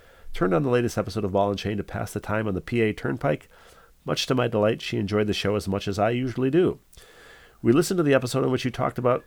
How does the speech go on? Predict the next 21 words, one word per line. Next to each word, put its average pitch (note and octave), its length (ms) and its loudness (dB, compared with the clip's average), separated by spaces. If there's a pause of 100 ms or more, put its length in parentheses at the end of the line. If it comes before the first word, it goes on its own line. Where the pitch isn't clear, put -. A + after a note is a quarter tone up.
(140)
words C3 380 2
that A2+ 100 4
are G#2+ 80 4
sometimes B2+ 460 -2
mispronounced F2+ 500 -2
by F#2 80 0
people F2+ 240 -4
who F#2 80 -2
had F#2 80 -2
only F#2 200 -2
read E2+ 200 -2
them F#2 140 -2
in F#2+ 100 -2
print A2 260 -4
previously. D3+ 520 -2 (600)
I've G#2+ 160 -4
made C3+ 180 0
my B2+ 100 2
career C3 300 0
in A2 80 4
media, D3 340 4